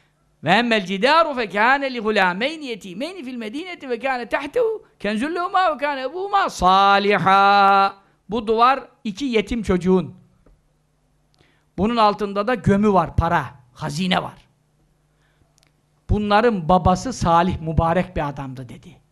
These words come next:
Babası kim biliyor musun? Cafer-i Sadık Hazretleri diyor ki, yedi önceki babaları. Yedi önceki babalarının mübarek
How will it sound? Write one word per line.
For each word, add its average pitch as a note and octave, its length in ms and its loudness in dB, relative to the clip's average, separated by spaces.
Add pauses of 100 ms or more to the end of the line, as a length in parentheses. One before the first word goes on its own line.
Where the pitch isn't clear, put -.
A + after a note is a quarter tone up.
(520)
Babası A3+ 420 2
kim B3+ 200 -4
biliyor G#4+ 240 4
musun? C4 300 0 (200)
Cafer-i A3 440 2
Sadık A#3 300 2
Hazretleri A#3+ 400 -2
diyor F4+ 160 -6
ki, F#3+ 140 -8 (120)
yedi C4 280 2
önceki A#3 460 -2
babaları. D#3 480 -2 (960)
Yedi C#4 420 0 (300)
önceki E4 600 -2
babalarının D4+ 1080 2
mübarek D#4 540 2